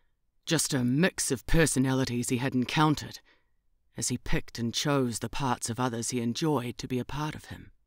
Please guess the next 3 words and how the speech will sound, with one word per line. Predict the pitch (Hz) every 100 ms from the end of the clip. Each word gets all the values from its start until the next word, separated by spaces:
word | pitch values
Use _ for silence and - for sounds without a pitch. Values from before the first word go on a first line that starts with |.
| _ _ _ _ _ _ _ _ _ _ _ _ _ _
It | 247 254
amuses | 220 180 156 143 131 139 143
me, | 143 147 143